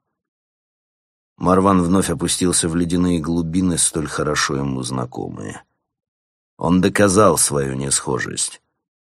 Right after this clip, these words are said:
Он удержался на гибельной грани между жизнью и смертью. В очередной раз наступил их черёд, а не его. Достаточно, чтобы эта мысль глубоко укоренилась в мозгу, и головокружение пройдёт.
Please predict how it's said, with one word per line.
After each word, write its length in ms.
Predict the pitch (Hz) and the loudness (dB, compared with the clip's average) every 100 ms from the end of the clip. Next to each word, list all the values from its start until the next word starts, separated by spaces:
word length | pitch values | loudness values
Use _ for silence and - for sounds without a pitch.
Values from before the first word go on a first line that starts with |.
| _ | _
Он 180 | - 85 | -2 0
удержался 680 | 92 101 87 104 101 92 90 | 4 2 4 6 6 4 2
на 140 | 87 | 0
гибельной 560 | 85 98 98 95 92 85 | 0 0 2 2 2 0
грани 460 | 80 87 95 87 | 0 2 2 2
между 380 | 82 80 71 76 | 0 -2 -4 -4
жизнью 540 | 76 80 90 78 82 78 | -4 -2 -2 -2 -2 -2
и 40 | |
смертью. 680 | 73 69 62 - - - - _ _ _ _ _ _ _ _ _ _ _ _ - | -2 -2 -6 -10 -14 -18 -20 _ _ _ _ _ _ _ _ _ _ _ _ -8
В 100 | - | -4
очередной 580 | 64 76 76 80 85 | -2 0 0 2 2
раз 280 | 85 82 82 | 4 4 2
наступил 600 | 73 73 - 69 78 73 - | 0 -4 -4 -6 -6 -6 -8
их 260 | 73 69 | -8 -8
черёд, 580 | - 58 55 50 - - _ _ _ _ | -8 -8 -8 -10 -14 -20 _ _ _ _
а 120 | - | -8
не 200 | 65 69 | -4 -2
его. 320 | 69 65 53 - _ _ _ _ _ _ _ - | -4 -4 -6 -10 _ _ _ _ _ _ _ -4
Достаточно, 720 | - 92 - 95 69 - 64 | 2 4 6 4 2 -4 -4
чтобы 340 | 60 - 71 76 | -4 -4 -2 -2
эта 160 | 71 | -2
мысль 400 | 80 87 - 76 | -2 0 0 -2
глубоко 520 | 67 78 73 76 - | -4 -4 -2 -4 -2
укоренилась 600 | 80 73 76 80 76 76 - | -4 -2 -4 -2 -2 -4 -4
в 60 | |
мозгу, 580 | 80 80 76 80 95 - _ _ | -2 -4 -4 -4 -4 -4 _ _
и 100 | 73 | -12
головокружение 1000 | 69 80 76 73 71 78 73 85 80 76 | -6 -4 -2 -4 -6 -6 -4 -2 -2 -4
пройдёт. 760 | 71 73 71 64 55 50 - | -4 -4 -4 -6 -12 -16 -20